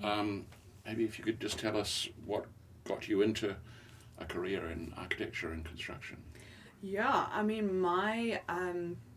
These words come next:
Speaker 2: career is a little bit different. So I obviously grew up in South Africa, hence the <laughs> accent you can hear along the way. And I ended up studying architecture back there,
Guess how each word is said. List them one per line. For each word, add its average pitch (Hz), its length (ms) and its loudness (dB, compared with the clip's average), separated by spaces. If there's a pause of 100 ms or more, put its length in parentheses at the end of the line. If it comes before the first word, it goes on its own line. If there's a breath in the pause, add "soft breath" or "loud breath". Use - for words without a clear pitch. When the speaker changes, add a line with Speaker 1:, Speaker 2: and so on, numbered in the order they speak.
(120)
Speaker 2:
career 190 340 2
is 175 100 4
a 165 40 -4
little 170 180 -2
bit 165 160 -2
different. 208 600 -2 (360 loud breath)
So 175 560 2
I 165 200 2
obviously 170 420 0
grew 156 220 -2
up 170 180 -4
in 170 80 -2
South 156 220 -2
Africa, 214 440 0
hence 170 360 -4
the - 100 -6
<laughs> - 20 -4
accent 180 640 4
you 233 120 8
can 214 280 8
hear 208 140 8
along 185 260 8
the 190 100 4
way. 196 140 10
And 208 480 8 (420 loud breath)
I 240 340 8
ended 214 260 4
up 196 100 6
studying 185 380 2
architecture 170 600 -2
back 160 280 -4
there, 156 420 0